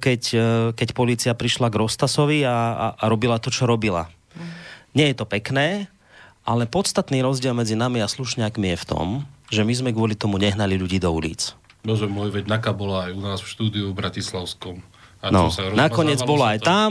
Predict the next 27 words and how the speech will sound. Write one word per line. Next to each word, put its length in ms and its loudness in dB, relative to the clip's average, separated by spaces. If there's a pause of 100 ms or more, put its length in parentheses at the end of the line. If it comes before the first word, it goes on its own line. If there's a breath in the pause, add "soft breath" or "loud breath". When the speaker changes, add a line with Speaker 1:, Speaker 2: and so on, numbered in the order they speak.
Speaker 1:
nakoniec 400 0
aj 240 2
v, 60 -8 (180)
v 80 -8
starých 400 4
priestoroch 560 -2
prišli 320 0
nejakí 240 -2
policajti 560 0
ku 80 0
nám 320 2
a 320 2 (320 loud breath)
nikdy 320 2
sme 80 2
z 80 -4
toho 160 0
nerobili, 560 2
nikdy 240 2
sme 160 -2
z 80 -4
toho 240 -4
nerobili 400 0
tému 560 2
policajnej 560 2
šikany 640 0 (560 loud breath)
a 80 2
hlavne 400 4